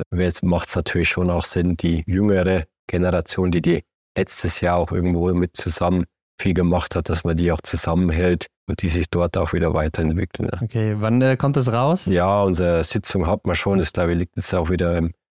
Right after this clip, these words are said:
Speaker 1: im Vorstand, glaub ich, drin. Kann sein, dass nächste Woche oder übernächste Woche spätestens, glaub ich, rauskommt, die offiziellen Kaderlisten. Aber davor ist immer schwierig, was zu sagen,
Speaker 2: <laughs> Ja.
Speaker 1: weil, weil es natürlich abgesegnet werden muss. Also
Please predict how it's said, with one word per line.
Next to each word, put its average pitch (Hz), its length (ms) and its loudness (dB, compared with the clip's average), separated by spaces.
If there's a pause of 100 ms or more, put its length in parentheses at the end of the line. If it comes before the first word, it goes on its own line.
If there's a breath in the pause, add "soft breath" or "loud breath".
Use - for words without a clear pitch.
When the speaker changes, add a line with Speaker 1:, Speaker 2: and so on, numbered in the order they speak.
(140)
Speaker 1:
im 90 120 0
Vorstand, 95 720 0 (240)
glaub 92 240 0
ich, - 160 -2
drin. 104 320 2 (220)
Kann 87 200 0
sein, 87 180 2
dass 90 160 0
nächste 92 400 0
Woche 92 140 2
oder 90 180 2
übernächste 95 500 0
Woche 90 220 0
spätestens, 90 640 -2
glaub 92 200 0
ich, 82 120 0
rauskommt, 92 460 -2
die - 80 -4
offiziellen 90 500 -2
Kaderlisten. 87 680 0 (180)
Aber 85 240 0
davor 87 400 0
ist 82 100 -2
immer 87 180 0
schwierig, 90 440 2
was 85 180 -2
zu - 120 -4
sagen, 87 420 0 (180)
Speaker 2:
<laughs> - 200 -20
Ja. 110 140 -2
Speaker 1:
weil, 85 480 0 (300)
weil 85 200 2
es 85 120 -4
natürlich 90 260 0
abgesegnet 85 600 0
werden 82 240 2
muss. 85 280 -2
Also 82 260 -2